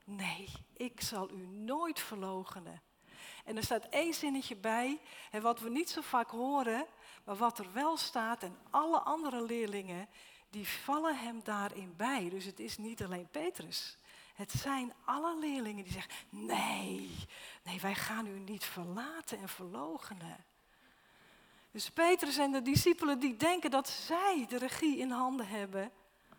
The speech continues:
over zichzelf, wat zij aankunnen. En Jezus zegt het nogmaals tegen Petrus, "Nee, juist jij gaat mij verloochenen. En ik zal je ook een teken geven, zodat je ook weet, hè, op dat moment dat je het ook doet."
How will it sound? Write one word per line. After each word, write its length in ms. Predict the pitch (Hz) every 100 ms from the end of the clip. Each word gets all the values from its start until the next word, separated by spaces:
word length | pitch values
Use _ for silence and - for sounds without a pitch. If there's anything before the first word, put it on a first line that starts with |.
| _ _ -
over 280 | 185 160 170
zichzelf, 1000 | 190 - - 202 180 175 - - - - _
wat 220 | 175 190
zij 300 | - 226 214
aankunnen. 680 | - 226 233 - 196 175 165 _ _ _ _ _ _ _ _ _ - - - - - - - -
En 120 | 196
Jezus 380 | 220 269 262 -
zegt 220 | 254 -
het 180 | 214 254
nogmaals 680 | 311 - 226 190 208 - -
tegen 340 | 208 202 -
Petrus, 480 | 208 185 190 202 185
"Nee, 240 | 190 240
juist 440 | 214 185 190 - 180
jij 500 | 185 240 190 180 180 -
gaat 320 | - 190 -
mij 220 | 175 175
verloochenen. 600 | - 175 240 269 190 180
En 60 | 220
ik 100 | -
zal 200 | 247 240
je 140 | 247
ook 160 | 269 262
een 100 | -
teken 360 | 277 339 330
geven, 280 | - 208 190
zodat 320 | 208 208 214
je 100 | 202
ook 140 | 185 180
weet, 440 | 208 285 277 - - - - -
hè, 200 | - 202 262
op 180 | 208 175
dat 220 | 202 202
moment 440 | 185 180 180 165
dat 180 | 202 294
je 180 | 320 320
het 140 | 285 196
ook 220 | 180 180
doet." 440 | 170 - - -